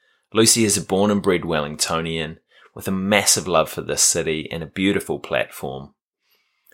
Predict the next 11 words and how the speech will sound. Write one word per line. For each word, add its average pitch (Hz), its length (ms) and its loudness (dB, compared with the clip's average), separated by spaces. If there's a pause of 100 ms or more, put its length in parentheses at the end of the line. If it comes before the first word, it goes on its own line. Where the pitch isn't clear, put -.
Lucy 110 320 4
this 101 320 4
year 131 220 4
was 120 220 0
a 92 40 2
winner 90 440 0
of 80 340 2 (100)
Absolutely 85 960 -2
Positively 80 760 -4
Wellingtonian 82 840 0
Award. 98 460 -2